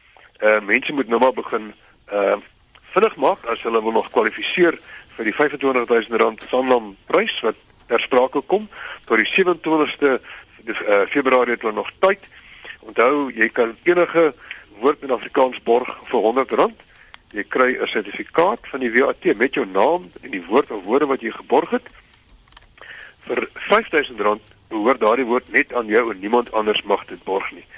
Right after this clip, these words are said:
Teen honderd rand kan meer as een persoon wel 'n woord borg, maar elkeen kry sy sertifikaat met sy naam en sy woorde.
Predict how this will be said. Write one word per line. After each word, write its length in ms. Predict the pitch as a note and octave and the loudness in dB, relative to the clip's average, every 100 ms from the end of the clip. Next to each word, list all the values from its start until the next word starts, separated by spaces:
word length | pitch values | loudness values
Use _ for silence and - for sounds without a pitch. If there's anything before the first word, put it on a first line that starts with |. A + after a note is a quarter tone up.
| - - _ | -20 -20 _
Teen 140 | A#2 A2 | -4 0
honderd 340 | F#2 C3 E3+ | 2 2 2
rand 240 | E3 F#3+ | 0 0
kan 140 | - G#2+ | -4 -8
meer 200 | G2+ A2+ D3 | 0 2 2
as 100 | B2+ | 0
een 140 | C#3 | -4
persoon 360 | A#2+ B2+ C3+ G#2+ | -2 0 0 2
wel 140 | F#2+ | 2
'n 160 | C#3+ G#2+ | 2 0
woord 220 | A2+ - | -2 0
borg, 240 | B2 F3+ - | 0 0 -2
maar 160 | F#2 - | -16 0
elkeen 380 | C3 C3+ C3+ | 0 0 -8
kry 240 | A#2 B2+ B2+ | -2 0 0
sy 160 | - | -2
sertifikaat 680 | A2+ A#2 G#2+ - - D3+ D#3 - - - - | -6 -6 -6 -8 0 0 0 -6 -20 -18 -16
met 180 | - A2+ | -10 -8
sy 80 | - | -6
naam 380 | G2+ F#2+ G#2 G#2+ | -2 2 2 2
en 120 | F2+ F2 | -6 -14
sy 180 | G2+ | -10
woorde. 360 | E2+ F2 E2+ - | -8 -4 -4 -4